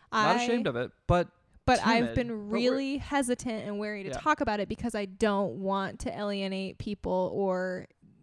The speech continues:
Speaker 2: give such a divisive topic a bunch of time to divide people, basically. And, and that's on me. That's in my head that people wouldn't like us because of that.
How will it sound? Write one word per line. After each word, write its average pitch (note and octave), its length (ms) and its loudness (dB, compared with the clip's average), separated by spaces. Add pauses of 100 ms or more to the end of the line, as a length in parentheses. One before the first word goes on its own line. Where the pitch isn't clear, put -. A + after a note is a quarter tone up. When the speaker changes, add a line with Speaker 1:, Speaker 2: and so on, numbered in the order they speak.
(100)
Speaker 2:
give F#3+ 680 -4
such - 360 -6
a F3 140 -2
divisive G3 880 -4
topic F3+ 720 -6 (560)
a A#3 60 -2
bunch G3+ 240 -2
of F#3+ 100 -8
time F3+ 440 -8
to F3 260 -6
divide F4+ 300 -4
people, - 220 -8
basically. - 480 -4
And, G3 380 -10
and G#3+ 180 -4
that's A3 380 -4
on G#3+ 300 -4
me. A#3 300 -4 (120)
That's - 640 -8
in A#3 220 -4
my G3+ 240 -2
head B3 400 -2
that G#3 360 -14
people - 300 0
wouldn't G3 180 -2
like F#3 220 -10
us G#3+ 160 -8
because - 320 -10
of G#3+ 80 -10
that. E4+ 240 -6